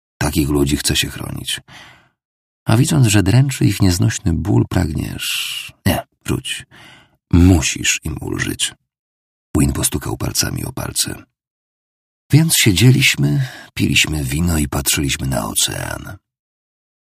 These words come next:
Większość z nas pije alkohol, żeby się znieczulić,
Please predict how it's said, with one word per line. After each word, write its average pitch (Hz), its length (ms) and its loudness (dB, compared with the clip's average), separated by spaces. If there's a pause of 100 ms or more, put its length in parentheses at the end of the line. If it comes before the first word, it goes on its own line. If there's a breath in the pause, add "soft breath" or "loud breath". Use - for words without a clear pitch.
(120)
Większość 139 500 2
z 110 60 2
nas 147 220 4
pije 135 280 6
alkohol, 123 460 4
żeby 113 220 4
się 104 160 2
znieczulić, - 1080 -2